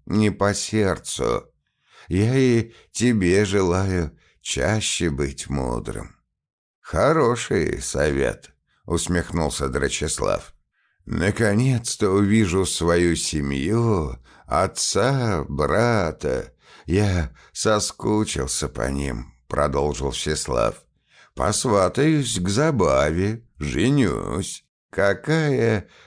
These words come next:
жизнь начнётся!» «Я от всей души желаю тебе счастья, дружище», сказал Драчеслав.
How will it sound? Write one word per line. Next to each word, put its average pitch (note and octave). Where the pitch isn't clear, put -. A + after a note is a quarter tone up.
жизнь F2+
начнётся!» F2
«Я A2+
от A2
всей D3
души G#2+
желаю F2
тебе E2
счастья, E2
дружище», G#1
сказал B1+
Драчеслав. G#1